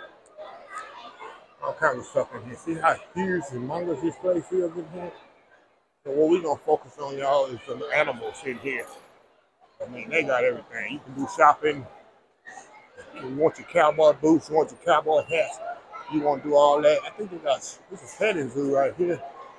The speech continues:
I ain't gonna go in no petting zoo. That's mainly for the kids, but let's head back here to the cows here.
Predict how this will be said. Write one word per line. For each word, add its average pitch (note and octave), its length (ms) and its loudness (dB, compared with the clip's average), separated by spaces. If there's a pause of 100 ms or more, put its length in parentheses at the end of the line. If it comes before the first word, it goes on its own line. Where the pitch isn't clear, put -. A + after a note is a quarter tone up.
(720)
I D#3 140 -8
ain't D#3 100 -8
gonna C3+ 140 -8
go C3+ 220 2
in B2 60 -8
no G#2+ 100 -10 (100)
petting C3+ 300 4
zoo. B2+ 260 -6 (560)
That's - 180 0
mainly D#3+ 220 0
for C#3+ 160 -4
the A#2+ 80 -8
kids, D3 500 -2
but A#2+ 220 -2 (1120)
let's - 140 -14
head C#3+ 260 -4
back C3 240 2
here A#2+ 220 -8
to B2 60 -12
the - 80 -14 (100)
cows A#2 560 -4
here. A#2 220 -18